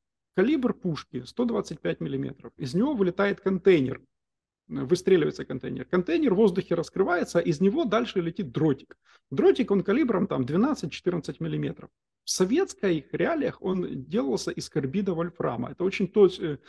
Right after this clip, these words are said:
очень, э, твёрдый сплав. И вот этот дротик долетает до бронированной цели, и всю кинетику, э, выстрела, вот этот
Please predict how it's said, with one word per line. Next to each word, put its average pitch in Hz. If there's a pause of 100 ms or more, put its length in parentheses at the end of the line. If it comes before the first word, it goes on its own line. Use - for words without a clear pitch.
(200)
очень, 196
э, 151
твёрдый 160
сплав. - (340)
И 226
вот 240
этот 214
дротик 202
долетает 190
до 170
бронированной 311
цели, 349
и 233
всю 226
кинетику, 220
э, 147
выстрела, 151
вот 127
этот -